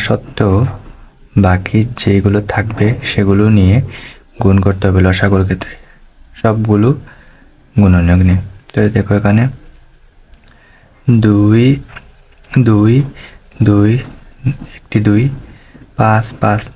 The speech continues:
পাঁচ নিল, বাকি থেকে তিন, তিন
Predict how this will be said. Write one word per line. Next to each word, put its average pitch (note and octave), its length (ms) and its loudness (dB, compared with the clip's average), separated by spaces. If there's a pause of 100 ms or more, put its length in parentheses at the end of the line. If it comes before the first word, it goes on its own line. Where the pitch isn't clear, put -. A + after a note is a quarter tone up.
(140)
পাঁচ G#2 160 0 (100)
নিল, G#2+ 140 2 (720)
বাকি G2 300 0
থেকে A2 160 0 (120)
তিন, G#2 140 0 (1000)
তিন G2+ 180 2